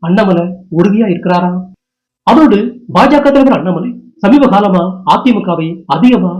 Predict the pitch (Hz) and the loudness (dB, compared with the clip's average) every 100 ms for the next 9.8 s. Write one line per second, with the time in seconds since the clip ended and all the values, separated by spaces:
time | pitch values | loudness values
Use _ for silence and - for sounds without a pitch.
0 | - - 202 - 170 160 165 165 - _ | -4 -2 -2 -2 -2 -2 -4 -6 -12 _
1 | _ _ _ 214 311 302 185 190 285 208 | _ _ _ 0 4 4 4 2 2 2
2 | 190 175 - _ 156 226 269 277 269 - | 0 -4 -10 _ -2 0 0 0 0 -2
3 | - 202 185 175 151 175 208 - _ _ | -4 -4 -4 -4 -8 -10 -10 -18 _ _
4 | - 226 277 294 294 214 226 208 226 - | 0 4 4 4 2 0 -2 -2 -6 -8
5 | 160 202 185 185 170 165 170 - _ _ | -6 -2 0 0 -2 -4 -8 -14 _ _
6 | - 247 269 294 277 180 208 180 196 240 | 2 4 6 4 2 0 -2 -4 -6 -8
7 | - - - 247 240 208 190 180 180 - | -12 -8 0 2 2 2 -2 -4 -8 -8
8 | 160 185 196 175 - 175 185 - _ _ | -8 -4 -2 -2 -2 -4 -6 -14 _ _
9 | _ _ _ - 202 294 311 302 | _ _ _ -2 2 4 4 4